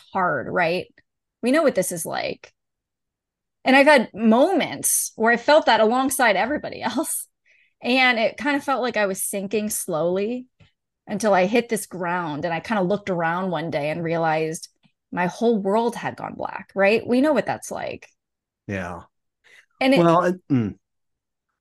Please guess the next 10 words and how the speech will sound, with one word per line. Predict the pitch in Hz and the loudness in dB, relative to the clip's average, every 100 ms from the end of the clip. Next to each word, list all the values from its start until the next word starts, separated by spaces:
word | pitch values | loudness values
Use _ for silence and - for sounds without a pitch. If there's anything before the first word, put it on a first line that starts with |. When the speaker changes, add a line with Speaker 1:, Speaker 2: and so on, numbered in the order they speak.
| - 202 | -14 -6
Speaker 2:
I'm, | 196 190 175 190 185 | 0 2 4 4 2
I'm | 165 180 175 | 0 4 4
<laughs> | |
sorry, | - - 185 120 | 2 2 2 2
Molly. | 143 143 151 - - _ - | 2 2 0 -4 -18 _ -6
The, | 180 185 - | -6 -6 -2
I | 170 233 196 | 2 4 4
so | 170 - - 180 202 | 0 -4 0 2 2
greatly | 131 147 165 - 143 120 | -2 -2 -2 -4 -6 -6
appreciate | 92 - 131 - 117 135 | -8 -8 -4 -2 -2 -4